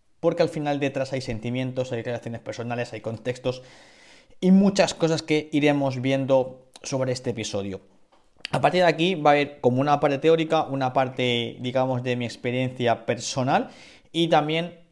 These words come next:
en qué forma aplicar estos consejos para que haya ese proceso, ese equilibrio, ese crecimiento entre tu nuevo estilo de vida, tu cambio físico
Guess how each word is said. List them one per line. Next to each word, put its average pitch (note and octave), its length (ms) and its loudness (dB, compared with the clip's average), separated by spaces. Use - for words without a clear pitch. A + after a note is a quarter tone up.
en C#3 160 -2
qué D3+ 120 2
forma D3 380 0
aplicar C3 560 -2
estos B2+ 440 -2
consejos C3 680 -2
para C3+ 340 2
que B2+ 380 -6
haya E3 340 2
ese D3+ 680 0
proceso, D3 540 0
ese C#3+ 180 -2
equilibrio, C#3 520 0
ese D3 160 -4
crecimiento C#3 760 -2
entre B2+ 760 0
tu D3+ 160 4
nuevo F#3 440 6
estilo F3 260 2
de D#3+ 140 6
vida, E3 560 0
tu B2+ 200 -4
cambio F#3+ 360 2
físico E3 760 -2